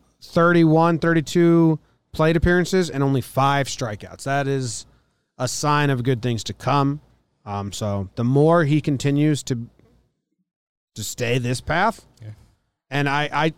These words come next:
Speaker 1: we said a lot that his first two weeks of April and his first month of April and May,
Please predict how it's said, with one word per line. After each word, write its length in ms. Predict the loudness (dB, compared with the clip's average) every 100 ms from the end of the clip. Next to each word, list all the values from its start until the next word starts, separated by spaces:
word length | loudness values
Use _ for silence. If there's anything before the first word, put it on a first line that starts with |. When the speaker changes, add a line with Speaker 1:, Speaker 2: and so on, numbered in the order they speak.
| _
Speaker 1:
we 160 | -4 -2
said 260 | 0 2
a 40 | 2
lot 380 | 4 2 2
that 180 | -2 -2
his 260 | 0 -2 -4
first 340 | -4 -2 -2
two 120 | 0 2
weeks 200 | 2 0
of 80 | -4
April 400 | -6 -8 -8 -8 _ _ _
and 120 | -10
his 140 | -8 -4
first 300 | -2 -2 -2
month 280 | 0 0 -2
of 100 | -4
April 480 | -2 0 2 2 2
and 240 | 0 -2
May, 400 | 0 0 -2 -8